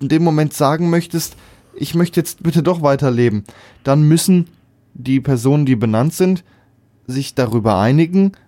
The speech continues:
was deine Äußerungen zu sagen haben, ob du vielleicht jetzt doch lieber dranbleiben möchtest.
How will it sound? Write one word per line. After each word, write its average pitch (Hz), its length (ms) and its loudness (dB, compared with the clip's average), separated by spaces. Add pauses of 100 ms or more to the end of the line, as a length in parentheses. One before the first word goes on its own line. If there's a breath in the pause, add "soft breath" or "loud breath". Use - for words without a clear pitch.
(100)
was 135 420 -4
deine 127 440 0
Äußerungen 123 680 0 (200)
zu 117 160 -6
sagen 117 420 0
haben, 151 400 0 (840 soft breath)
ob 131 180 -2
du 127 160 -2
vielleicht 120 420 -2
jetzt - 280 -6
doch - 260 -4
lieber 107 400 2
dranbleiben 101 580 0
möchtest. 98 440 -2